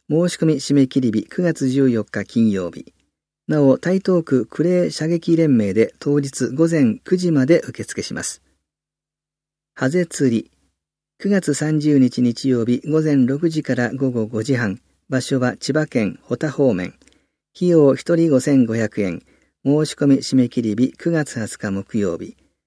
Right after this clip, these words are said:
なお、台東区鳥魚連盟で申し込み可能です。バドミントン。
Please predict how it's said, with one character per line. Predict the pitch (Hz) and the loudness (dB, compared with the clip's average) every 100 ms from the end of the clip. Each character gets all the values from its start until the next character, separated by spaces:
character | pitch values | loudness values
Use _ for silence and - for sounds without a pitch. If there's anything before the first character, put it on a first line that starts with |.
| _ _ _ | _ _ _
な | - 156 | -2 4
お、 | 135 127 _ - | 4 2 _ -2
台 | 175 185 | 0 2
東 | 180 160 127 | 4 2 2
区 | - 101 - _ _ | -4 -6 -6 _ _
鳥 | - 170 185 180 | -8 -2 -2 0
魚 | 175 | 0
連 | 170 151 | 2 4
盟 | 131 113 | 2 4
で | 131 - | 0 0
申 | 131 123 | -2 -2
し | 113 | -2
込 | 120 | -2
み | 110 | -4
可 | - 98 | -4 -6
能 | 95 87 | -4 -4
で | - | -6
す。 | - - _ _ _ _ _ _ _ _ _ _ _ - | -10 -16 _ _ _ _ _ _ _ _ _ _ _ -4
バ | 127 | 0
ド | 180 | 2
ミ | 196 | 2
ン | 135 | 0
ト | - 90 | -2 -12
ン。 | - | -14